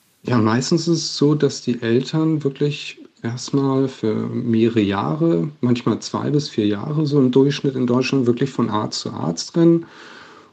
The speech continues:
und sich anhören müssen, dass man sich das einbildet, das Kind simuliert, dass es die und die Augenerkrankung, bis dann irgendwann weitere Auffälligkeiten auftreten. Meistens schulische Schwierigkeiten aufgrund der einsetzenden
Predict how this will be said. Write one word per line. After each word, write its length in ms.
und 160
sich 280
anhören 580
müssen, 380
dass 540
man 120
sich 180
das 300
einbildet, 760
das 220
Kind 300
simuliert, 600
dass 160
es 120
die 140
und 180
die 160
Augenerkrankung, 1400
bis 220
dann 460
irgendwann 640
weitere 380
Auffälligkeiten 1080
auftreten. 800
Meistens 500
schulische 460
Schwierigkeiten 960
aufgrund 500
der 140
einsetzenden 880